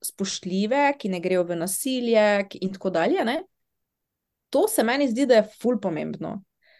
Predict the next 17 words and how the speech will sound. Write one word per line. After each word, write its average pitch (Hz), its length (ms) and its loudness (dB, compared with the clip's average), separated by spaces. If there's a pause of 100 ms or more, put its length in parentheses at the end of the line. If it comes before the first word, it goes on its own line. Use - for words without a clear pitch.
(280)
Eh, 185 760 4 (460)
da, 202 220 8 (140)
da 202 280 4
pač 294 260 0
enostavno 254 460 -2
ljudje 208 300 0
lahko 226 260 0
malo 208 200 -2
pri - 120 -12
sebi 190 260 2
neke 170 220 -4
stvari 185 320 -8
poeksperimentirajo, 165 960 -4
a 180 120 -4
ne. 226 120 0 (200)
In, 202 220 2
in, 254 200 0